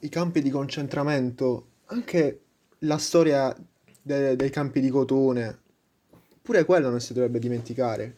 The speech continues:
E infatti lo stesso di-, ah, io ti dico lo stesso discorso, quello che hanno detto più Amedeo l'altra sera.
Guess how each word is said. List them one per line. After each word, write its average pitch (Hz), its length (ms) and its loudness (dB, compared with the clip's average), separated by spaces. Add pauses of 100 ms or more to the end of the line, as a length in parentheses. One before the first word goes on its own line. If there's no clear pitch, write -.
E 165 100 -4
infatti 175 640 0
lo 147 140 -2
stesso 202 280 0
di-, 143 160 0
ah, 135 180 0
io 156 120 4
ti 135 80 -12
dico 135 160 2
lo 127 80 4
stesso - 200 -4
discorso, 123 580 -2
quello 131 180 4
che 131 180 2
hanno 139 180 -4
detto 135 280 0
più 143 180 2
Amedeo 135 360 2
l'altra 120 320 0
sera. 117 360 -2